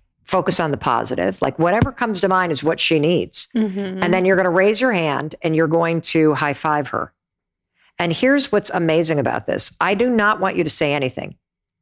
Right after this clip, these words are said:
Speaker 1: I actually do not believe in, in affirmations, and I'll tell you why. Because everybody picks an affirmation they don't believe.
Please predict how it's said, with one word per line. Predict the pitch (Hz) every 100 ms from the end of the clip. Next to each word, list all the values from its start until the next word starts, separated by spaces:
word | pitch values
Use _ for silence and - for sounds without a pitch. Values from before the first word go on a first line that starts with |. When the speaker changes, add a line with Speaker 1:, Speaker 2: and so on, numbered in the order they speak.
| _ _ _
Speaker 1:
I | 165 196
actually | - 226 185
do | 147 180
not | 175 170
believe | 165 156 143
in, | 139 - -
in | 151 143 139
affirmations, | 143 135 135 120 117 - 123 123
and |
I'll | 123
tell | - 127
you | 113
why. | 107 110 107 _ _ _ _ _ _ _
Because | - 170 160 -
everybody | 190 190 214 196 170
picks | - 190 180 170
an |
affirmation | 147 139 147 147 143 - 123 107 - _ _ _
they | 139
don't | 135 120
believe. | 120 120 101 -